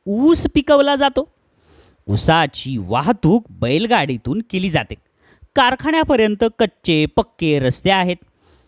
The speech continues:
एका मागून एक ऊसाच्या गाड्या कारखान्यांकडे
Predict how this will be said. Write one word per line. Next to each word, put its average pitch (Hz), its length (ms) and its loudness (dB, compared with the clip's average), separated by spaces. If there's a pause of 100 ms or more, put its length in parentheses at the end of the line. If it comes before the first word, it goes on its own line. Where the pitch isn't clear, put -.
(180)
एका 196 320 0
मागून 208 400 0
एक 180 240 -2
ऊसाच्या 147 480 -2
गाड्या 139 600 0 (480)
कारखान्यांकडे 214 1300 2